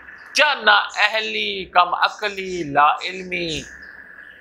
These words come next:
मैं, मैं इन लोगों को क्या खिताब दूँ? तो मैं एक दफ़ा फिर गुजारिश करता हूँ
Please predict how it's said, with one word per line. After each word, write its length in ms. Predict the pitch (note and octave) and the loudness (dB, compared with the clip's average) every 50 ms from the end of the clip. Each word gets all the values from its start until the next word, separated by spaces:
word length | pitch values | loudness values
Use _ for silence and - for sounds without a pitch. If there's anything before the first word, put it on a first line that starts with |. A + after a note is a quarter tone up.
| - - - - - - - - - - - - - - - - - - | -20 -20 -20 -20 -20 -20 -20 -20 -20 -20 -20 -20 -20 -20 -20 -20 -10 -2
मैं, 140 | D#3+ F#3 G3 | 2 2 4
मैं 180 | G3+ A3 A3 A3+ | 6 6 4 4
इन 80 | A3 G#3 | 4 2
लोगों 220 | G#3+ G#3+ G#3+ A3 G#3 | 2 2 2 0 -4
को 120 | G#3+ G#3+ | -8 -6
क्या 180 | - - B3+ C4 | -2 0 2 2
खिताब 480 | C4+ - - G3 - - A#2+ G#2 - - _ | 0 -2 -6 -6 -4 -2 -2 -2 -4 -8 _
दूँ? 100 | F#2 F2+ _ _ _ _ _ - - - - - - - - - - - - - - - - - | -20 -20 _ _ _ _ _ -20 -20 -20 -18 -18 -18 -20 -20 -20 -20 -20 -20 -20 -20 -20 -8 -2
तो 440 | - D3 C#3 C#3 C3+ C3 C3+ - - - - - - - - - - - G#2+ | 4 6 6 8 8 6 4 2 -2 -8 -14 -18 -16 -14 -14 -14 -14 -12 -4
मैं 400 | A2+ B2+ C#3 D3+ D#3 D3+ D3 C#3 - - - - - - - - - - - - - - | 0 2 4 4 4 2 2 0 -4 -8 -18 -20 -20 -20 -20 -20 -20 -20 -20 -8 -4 -4
एक 160 | C#3+ C3+ A#2+ - | -4 -2 -2 -4
दफ़ा 140 | C3+ B2+ C3+ - | -2 -2 -2 -4
फिर 260 | - - E3 F#3+ G3+ E3+ | -4 -4 -2 -2 -2 -2
गुजारिश 400 | D3+ D3 B2+ B2+ B2 B2+ B2+ - | -2 0 2 2 2 2 0 -4
करता 300 | - - A2 G#2+ - A#2 | -8 -10 -12 -8 -4 -4
हूँ 180 | A2+ G#2 G2+ | -4 -4 -6